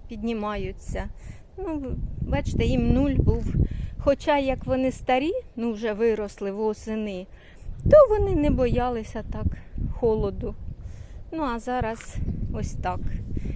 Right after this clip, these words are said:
Ну, і тут у мене тихенько сидить внучик,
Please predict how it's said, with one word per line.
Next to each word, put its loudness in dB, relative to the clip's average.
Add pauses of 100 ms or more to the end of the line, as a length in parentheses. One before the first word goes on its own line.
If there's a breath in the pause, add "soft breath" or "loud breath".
(240 loud breath)
Ну, -2 (220)
і -4
тут -4 (1000 loud breath)
у -6
мене 0
тихенько 2
сидить 2
внучик, 2